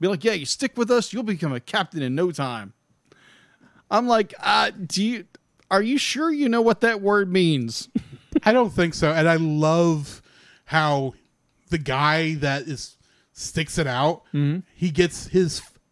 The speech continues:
Speaker 2: three seconds in the captain's chair before Shax kicks him out of it <laughs> because of the shift change.
Speaker 1: Oh, that was great. That was perfect. And it was just the, the,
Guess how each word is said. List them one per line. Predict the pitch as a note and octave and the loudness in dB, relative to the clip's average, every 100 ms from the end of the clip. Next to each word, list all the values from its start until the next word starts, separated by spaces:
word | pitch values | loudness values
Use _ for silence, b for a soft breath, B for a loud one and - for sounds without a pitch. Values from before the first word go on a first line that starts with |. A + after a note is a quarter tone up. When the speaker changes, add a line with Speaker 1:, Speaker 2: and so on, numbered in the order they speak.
| _ - - | _ -16 -2
Speaker 2:
three | G3 A3 | 2 4
seconds | G#3+ - F#3+ F#3+ F3+ | 4 2 2 0 0
in | G3+ | 0
the | F3+ | 2
captain's | E3+ D#3+ D3+ F#3 D3+ | 2 0 0 -6 -4
chair | - F#3 | 0 2
before | E3 E3+ | 0 -2
Shax | D3+ - E3 - - | 0 0 0 -2 -4
kicks | F3+ - | -4 -2
him | C#4 | 2
out | D4+ D#4 | 4 4
of | D4+ E4 | 4 2
it | E4+ - - | 0 -6 0
<laughs> | G#4 G4+ | 0 2
because | F#4 D#4+ | 2 2
of | D#4 | 2
the | D#4 | 0
shift | - - D4+ - | 0 0 0 -2
change. | - - - - A3 - - - - B B B - | -4 0 0 -2 -6 -6 -6 -8 -12 B B B 2
Speaker 1:
Oh, | A3 G#3+ F3 | 4 6 4
that | F3 F3+ | 2 2
was | F3+ C#3+ | 0 0
great. | C3+ C3 C3 C3 - | 0 0 2 -2 0
That | E3+ E3+ | 2 2
was | F3 D3+ | 2 0
perfect. | - - D3 C#3 C#3+ B2+ - b b b | -2 0 0 2 -2 -2 -8 b b b
And | G3+ G#3 | 2 4
it | |
was | G3+ F#3+ | 4 4
just | A#3+ G3 | 0 0
the, | G3 | 0
the, | F3+ F3 E3+ | 2 2 2